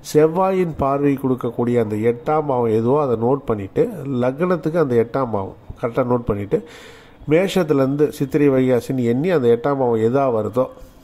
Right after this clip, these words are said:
தமிழ் மாதத்துக்கு, அந்த மாதத்தில் நீங்கள் கண்டிப்பாக கிரகப்பிரவேசம் செய்யக்கூடாது.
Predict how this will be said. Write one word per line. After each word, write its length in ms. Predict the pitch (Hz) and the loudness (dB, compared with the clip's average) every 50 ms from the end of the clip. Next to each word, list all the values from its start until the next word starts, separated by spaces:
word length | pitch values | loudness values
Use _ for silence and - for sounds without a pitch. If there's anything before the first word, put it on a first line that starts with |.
| - - - - | -20 -20 -20 -10
தமிழ் 240 | - 127 123 139 135 | -6 -2 0 0 0
மாதத்துக்கு, 460 | 131 123 123 117 110 101 - 107 - | 2 2 0 0 0 -2 -4 -8 -6
அந்த 300 | 98 110 120 139 151 156 | -6 -6 -4 -2 -2 -2
மாதத்தில் 680 | 143 127 117 110 110 104 104 95 - - 113 117 117 120 | 0 0 0 0 0 -2 -6 -8 -6 -4 -4 -2 -2 -2
நீங்கள் 440 | 117 113 117 120 120 113 117 120 120 | -2 -2 -2 -2 -2 -2 -2 -2 -2
கண்டிப்பாக 760 | 117 - 113 113 113 117 127 120 - 110 101 101 101 113 131 | -2 -2 -4 -2 -2 -4 -6 -4 -2 -2 -2 -2 -2 -2 -2
கிரகப்பிரவேசம் 920 | 131 127 120 120 120 123 120 - - 110 104 104 104 104 98 - - 139 139 | -2 -2 0 2 2 2 0 -2 -2 -4 -2 -2 -4 -4 -4 -4 -4 -4 -4
செய்யக்கூடாது. 1200 | - - 117 110 113 117 117 - - 113 107 107 104 98 95 101 95 101 113 120 127 123 117 104 | -4 -6 -4 0 0 0 -2 -2 -2 -2 -2 -2 -2 -2 -4 -6 -4 -2 0 2 2 2 2 0